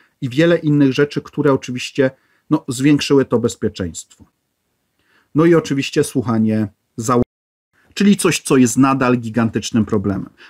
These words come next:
Musimy pamiętać, że tak jak powiedziałem, nadal często dochodzi do katastrof, w przypadku których, e, no, jeden pilot, e, nie słucha na przykład drugiego pilota albo na przykład inżyniera pokładowego, kogokolwiek. Tu doszło do takiej sytuacji.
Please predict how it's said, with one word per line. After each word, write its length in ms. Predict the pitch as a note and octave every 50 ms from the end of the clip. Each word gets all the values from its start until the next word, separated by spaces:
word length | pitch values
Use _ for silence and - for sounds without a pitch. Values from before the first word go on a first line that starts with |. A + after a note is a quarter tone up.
| _ -
Musimy 300 | C3+ B2+ - C#3 C#3+ C3+
pamiętać, 480 | - C3+ C3 C3+ C3 C3 - B2+ B2+ -
że 100 | A#2+ A2
tak 180 | - C#3 C#3
jak 140 | D3 C#3+ -
powiedziałem, 520 | - D3 C#3 C3+ C3 C3+ B2+ A#2 A2+ A#2
nadal 440 | B2+ C3 C#3+ C#3 C#3 C#3 C#3 C3+ - - -
często 360 | - C#3+ C#3 - - - C3+
dochodzi 360 | B2 A#2+ A2+ C3 B2 A#2+ A#2
do 100 | A#2 A#2
katastrof, 640 | - - A2+ G#2+ - B2 A#2 - - - D#3+ E3 - _ _ _ - - _ _ _ _ -
w 220 | C#3+ - - _
przypadku 520 | - - - D3 - E3 E3 - - F3+ D3+
których, 420 | - - E3+ D#3+ D#3+ D3+ - -
e, 160 | D3 C#3 C3 C3+ - -
no, 180 | C#3+ D3 C#3+ _ -
jeden 360 | D3 C#3 E3+ E3+ F3 E3+ D#3+
pilot, 480 | D#3+ - D#3+ D#3 D#3 D#3 D#3 D#3 - - D3+
e, 160 | C3+ C3 B2
nie 160 | C3 C3+ B2+
słucha 300 | - - C#3+ - - C3
na 100 | B2 A#2+
przykład 300 | - - - A#2+ A2 A2+
drugiego 360 | A#2 C3 C3+ C3+ D3 D3 C#3+
pilota 480 | C#3+ - C#3+ C3 B2+ B2+ - C3 B2+ G#2+
albo 240 | A2 A2+ A2+ A#2 A2+
na 100 | A#2 A2
przykład 360 | - - - A#2 G#2 - -
inżyniera 520 | C3 A#2+ A2+ A#2+ B2 C3+ C#3+ C#3+ C#3 C3
pokładowego, 840 | - - C3+ - - B2 A#2+ B2 A#2+ A2+ B2 A2+ A2+ A#2+ A2+ A2 - _ _ _ _ _ _ _ _ _
kogokolwiek. 760 | - F3+ D#3 D3 D3 C#3+ - A2 G2+ F#2 F#2 - D#2 - _ _ _ _ _ -
Tu 160 | - F3+ E3
doszło 320 | C#3 C3+ B2 - - C3
do 120 | A#2 A#2+ A2
takiej 280 | - A2+ - - A2
sytuacji. 600 | G#2 - - G2 - - G#2+ G2 F#2 - - -